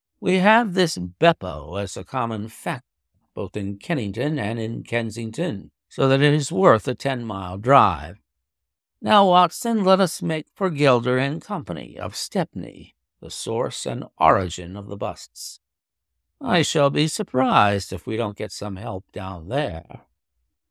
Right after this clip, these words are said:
In rapid succession, we passed through the fringe of fashionable London, hotel London, theatrical London,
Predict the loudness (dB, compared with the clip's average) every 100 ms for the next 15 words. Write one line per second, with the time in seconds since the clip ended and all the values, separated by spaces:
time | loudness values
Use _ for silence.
0 | _ _ _ _ -14 -10 -8 0 2 2
1 | -2 -4 -6 -2 0 0 -4 -4 -4 -2
2 | 2 2 2 -10 -8 -8 -8 -8 -8 -8
3 | -10 -4 -4 -4 -8 -10 -8 -6 -6 -6
4 | -6 -8 -10 _ _ _ -2 0 2 4
5 | 6 4 2 -2 -8 -16 -20 _ _ _
6 | -10 -8 -8 -10 -14 -10 -10 -6 -4 -2